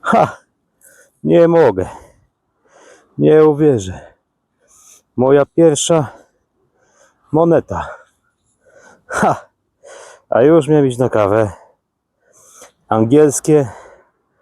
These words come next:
dwa pensy. Wow! Totalny szok.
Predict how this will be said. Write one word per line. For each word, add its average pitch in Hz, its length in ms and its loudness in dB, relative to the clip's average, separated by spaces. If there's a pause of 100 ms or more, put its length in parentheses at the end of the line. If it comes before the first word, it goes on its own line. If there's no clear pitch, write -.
(480)
dwa 104 480 -2 (360)
pensy. 110 480 -2 (1300)
Wow! 107 500 2 (1300)
Totalny 107 680 -2
szok. - 340 -18